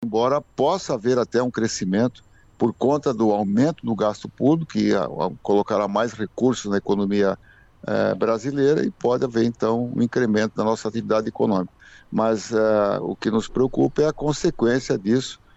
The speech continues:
exatamente desse aumento do gasto público. Acho que esse é um grande problema a ser discutido no país.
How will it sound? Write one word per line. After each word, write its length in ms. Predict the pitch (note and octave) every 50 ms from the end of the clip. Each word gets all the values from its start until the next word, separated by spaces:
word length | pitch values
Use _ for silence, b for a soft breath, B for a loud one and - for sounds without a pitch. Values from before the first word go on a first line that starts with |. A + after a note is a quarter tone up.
| b b b b -
exatamente 680 | G2 G#2 F2+ G2+ A2+ A2+ - A2+ G#2 G#2 G#2+ A2 G#2 G#2
desse 240 | G2+ G#2+ - - B2
aumento 380 | A2 G2+ G2 G#2 G#2+ A2+ -
do 60 | - A2
gasto 320 | G2+ G#2+ G#2+ G#2+ - -
público. 440 | - - - G2 F#2 E2+ - - E2+
Acho 120 | - -
que 100 | - F#2+
esse 180 | G2+ - - -
é 40 | C3
um 60 | A#2
grande 380 | G2 G2+ A2 B2+ D3 D3+ D3
problema 380 | - - A#2 A2 G2+ G2+ G#2+ - -
a 40 | G2
ser 180 | - - G#2+
discutido 480 | G#2 - - - F#2+ - - G#2 G2+ G2+
no 80 | G2+
país. 500 | F#2 - G2 F#2 - - - - - -